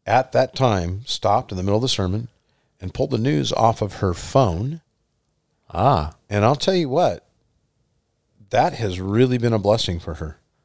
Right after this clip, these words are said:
Speaker 2: Less news? Is she, is she a bit of a reading
Speaker 1: She's not
Speaker 2: news
Speaker 1: really a
Speaker 2: junkie?
Speaker 1: news, news hog. I
Speaker 2: Oh,
Speaker 1: mean,
Speaker 2: okay.
Speaker 1: I think sometimes she can be a little bit
Speaker 2: Yeah,
Speaker 1: of a
Speaker 2: she
Speaker 1: worry
Speaker 2: didn't strike
Speaker 1: wart.
Speaker 2: me as a news,
Speaker 1: No,
Speaker 2: news
Speaker 1: she's
Speaker 2: group,
Speaker 1: not, but
Speaker 2: newsy.
Speaker 1: I, I think she can be a little bit of a, get discouraged by some of the things in the news.
Speaker 2: Well, most of the stuff in the news is discouraging.
Speaker 1: Yeah,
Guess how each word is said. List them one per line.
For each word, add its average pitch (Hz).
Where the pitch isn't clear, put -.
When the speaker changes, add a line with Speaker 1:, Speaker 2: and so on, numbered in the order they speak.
Speaker 2:
Less 98
news? 107
Is 135
she, 143
is 131
she 127
a 120
bit 117
of 113
a 104
reading 104
Speaker 1:
She's 226
not 220
Speaker 2:
news 208
Speaker 1:
really 208
a -
Speaker 2:
junkie? 156
Speaker 1:
news, 143
news 131
hog. 127
I -
Speaker 2:
Oh, -
Speaker 1:
mean, -
Speaker 2:
okay. 170
Speaker 1:
I -
think 196
sometimes 165
she 151
can 135
be 117
a 113
little 110
bit 120
Speaker 2:
Yeah, 131
Speaker 1:
of 127
a 107
Speaker 2:
she 110
Speaker 1:
worry 123
Speaker 2:
didn't 135
strike 123
Speaker 1:
wart. -
Speaker 2:
me 110
as 98
a 98
news, 90
Speaker 1:
No, 98
Speaker 2:
news 165
Speaker 1:
she's 202
Speaker 2:
group, 165
Speaker 1:
not, 135
but 151
Speaker 2:
newsy. 160
Speaker 1:
I, 165
I -
think 170
she -
can 165
be 147
a 147
little 135
bit 131
of 117
a, 110
get 123
discouraged 123
by 123
some 117
of -
the 113
things 113
in 113
the 110
news. 107
Speaker 2:
Well, 165
most 131
of 139
the 131
stuff 123
in 127
the 117
news 110
is 113
discouraging. 131
Speaker 1:
Yeah, 104